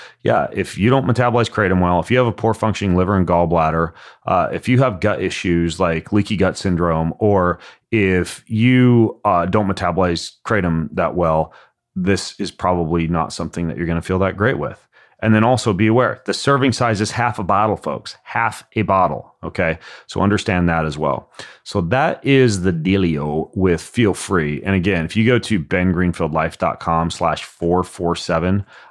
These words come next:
a link to, uh, my original podcast with them, as well as anything else that you need to know about the stuff.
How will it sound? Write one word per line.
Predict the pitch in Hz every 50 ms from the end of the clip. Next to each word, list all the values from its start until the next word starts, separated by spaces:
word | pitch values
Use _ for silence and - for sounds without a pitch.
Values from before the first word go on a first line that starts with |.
| _ _ _
a | - 95 92
link | 85 92 101 101 95 82 - - - _
to, | - - - 92 82 80 78 76 73 73 76 73 62 - -
uh, | - - 64 67 -
my | - 104 101 87 82 - -
original | 95 92 90 101 98 85 87 101 90
podcast | - 92 85 85 82 - 87 87 -
with | 92 87 -
them, | - 95 92 95 98 92 - - - - _ _
as | - 98 85
well | 87 87 85 82
as | 82 76
anything | 80 80 80 76 - 73
else | 71 67 69 -
that | - -
you | - 73
need | 73 73 71 71 -
to | - 73
know | 76 73 69 69 69 69 - - _ _
about | - 78 73 67 -
the | - -
stuff. | - - - 55 - - - - -